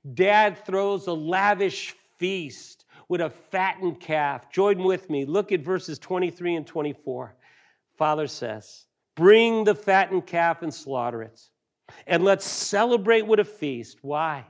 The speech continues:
"Because this son of mine was dead and is alive again. He was lost and is found." And here's the beautiful thing. So they began to celebrate.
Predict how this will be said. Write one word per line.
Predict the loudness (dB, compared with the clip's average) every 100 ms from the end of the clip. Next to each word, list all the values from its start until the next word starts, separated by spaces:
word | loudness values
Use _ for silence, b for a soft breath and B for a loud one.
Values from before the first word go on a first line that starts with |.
| _ _ _ B B
"Because | -8 2 2
this | 2 -2
son | -2 -4 -2 0
of | 0
mine | 2 4 4
was | 0 -2
dead | -4 -2 -2
and | -4
is | -4
alive | -4 0 0 0
again. | -4 -10 -12 -14 B B
He | -2
was | 2 2 2
lost | 0 0 0 -4
and | -6
is | -8
found." | -6 -2 -2 -2 -6 -14 _ _ _ _
And | -10
here's | -6 -6
the | -8
beautiful | -10 -10 -10 -16
thing. | -14 -14 -14 -18 _ _ _
So | _ -14
they | -12 -12
began | -14 -12 -10 -8 -10 -14 -18 _
to | -20
celebrate. | -20 -16 -16 -16 -18 -20